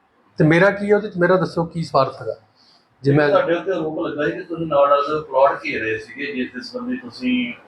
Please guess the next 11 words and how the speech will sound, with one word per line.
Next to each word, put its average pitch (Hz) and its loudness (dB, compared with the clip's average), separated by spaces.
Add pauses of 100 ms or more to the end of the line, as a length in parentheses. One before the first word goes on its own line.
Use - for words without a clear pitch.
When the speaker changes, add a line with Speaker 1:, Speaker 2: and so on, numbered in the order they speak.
(160)
Speaker 2:
ਕੋਈ 247 -8
ਕਬਜ਼ਾ - 2
ਕੁਬਜ਼ਾ 127 0
ਕਰਨ 123 0
ਦੀ 123 -4
ਕੋਸ਼ਿਸ਼ 120 -8
ਕਰ 185 4
ਰਹੇ 127 2
ਤੇ 135 -6
ਉਸ 123 -2
ਟਾਈਮ 123 0